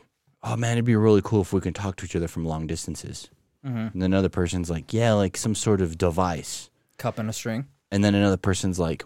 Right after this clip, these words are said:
Speaker 1: "Like, something like a, that carries sound waves, like a radio." And then now that they've thought of it,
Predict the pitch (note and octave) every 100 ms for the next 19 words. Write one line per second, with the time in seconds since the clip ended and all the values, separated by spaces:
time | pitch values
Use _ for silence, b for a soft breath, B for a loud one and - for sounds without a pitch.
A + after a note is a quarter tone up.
0 | _ _ - A#2 G2+ - C3+ D3 C3 A2
1 | G2+ F2 E2 F2 - _ _ _ G2 -
2 | - _ - - - B2+ A2 G#2 F#2 -
3 | A#2 A2 A2 G#2+ F#2+ D2 C#2+ - F2+ E2+
4 | F2 E2+ G#2+ A#2 G2+ D2 - B B -
5 | G2+ G2+ G2 F#2+ b b b G#2+ A2+ A#2
6 | G2 F#2+ - G#2+ A2 C3 D#3 E3